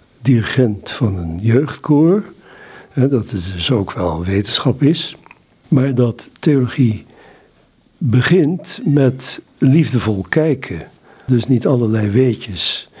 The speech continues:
En ik heb toen ook, eh, mensen gewaarschuwd, jonge mensen, van, je wordt binnen het kader van theologie als wetenschap, ontstaat er ook een soort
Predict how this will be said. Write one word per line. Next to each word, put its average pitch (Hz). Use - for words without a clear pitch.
En 160
ik 147
heb 135
toen 120
ook, 123
eh, 117
mensen 127
gewaarschuwd, 117
jonge 113
mensen, 98
van, 104
je 143
wordt 143
binnen 143
het 127
kader 127
van 113
theologie 123
als 107
wetenschap, 131
ontstaat 127
er 131
ook 120
een 127
soort 107